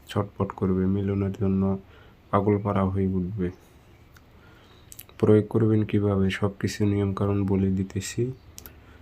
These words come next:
ভিডিওটি সম্পূর্ণ দেখবেন, চ্যানেলটি সাবস্ক্রাইব করে রাখবেন। আপনারা ব্যক্তিগতভাবে যদি আমার থেকে কাজ করে নিতে চান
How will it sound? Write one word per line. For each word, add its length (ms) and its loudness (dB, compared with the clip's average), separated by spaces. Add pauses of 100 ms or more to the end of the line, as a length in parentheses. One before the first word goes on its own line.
(840)
ভিডিওটি 500 4 (220)
সম্পূর্ণ 560 2 (100)
দেখবেন, 520 2
চ্যানেলটি 760 0 (140)
সাবস্ক্রাইব 600 -2 (100)
করে 200 2
রাখবেন। 400 -4 (1500)
আপনারা 420 4
ব্যক্তিগতভাবে 880 2
যদি 220 0
আমার 300 2
থেকে 260 -2
কাজ 320 0
করে 280 0
নিতে 280 0
চান 380 -2